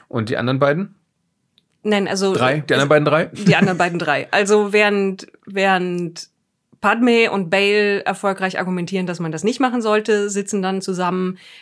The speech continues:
Speaker 2: der Vertreter des Bankenclans, ein Moon,
Speaker 1: Mhm.
Speaker 2: der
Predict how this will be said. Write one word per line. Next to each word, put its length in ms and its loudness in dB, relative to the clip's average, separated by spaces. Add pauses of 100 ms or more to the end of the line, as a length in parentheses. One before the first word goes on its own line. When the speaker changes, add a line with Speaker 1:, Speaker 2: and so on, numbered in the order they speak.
(120)
Speaker 2:
der 100 -4
Vertreter 540 -4
des 320 -8
Bankenclans, 880 0
ein 180 -2
Moon, 380 2 (100)
Speaker 1:
Mhm. 260 -2 (340)
Speaker 2:
der 680 -4